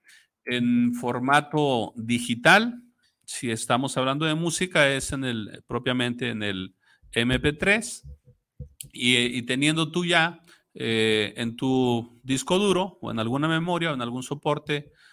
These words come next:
eh, digital, tienes tu pieza, esa, eh, vas a irte a Indautor, ahí te vas a ingresar a la sección propia para registros en línea que se llama Indarelin, que por ahí va en la línea,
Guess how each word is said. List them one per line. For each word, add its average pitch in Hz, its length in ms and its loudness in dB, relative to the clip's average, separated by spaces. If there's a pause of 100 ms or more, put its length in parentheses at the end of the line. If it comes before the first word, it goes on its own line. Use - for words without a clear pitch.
(160)
eh, 107 640 -4
digital, 160 540 0
tienes 135 300 -4
tu 131 140 -8
pieza, 165 520 0 (440)
esa, 170 640 -2 (180)
eh, 117 220 0
vas 127 260 2
a 151 80 4
irte 147 260 0
a 151 40 2
Indautor, 156 720 0
ahí 143 160 0
te 160 100 -4
vas 151 220 2
a 180 40 -4
ingresar 165 680 2 (180)
a 120 140 0
la 117 340 2
sección 175 720 0
propia 170 440 2
para 135 220 6
registros 151 920 0 (260)
en 127 160 2
línea 160 300 2
que 143 100 -6
se 131 160 -2
llama 151 420 2 (380)
Indarelin, 131 1200 4 (320)
que 117 240 -6
por 123 220 -2
ahí 127 420 2
va 113 160 0
en 127 80 2
la 131 100 4
línea, 160 480 0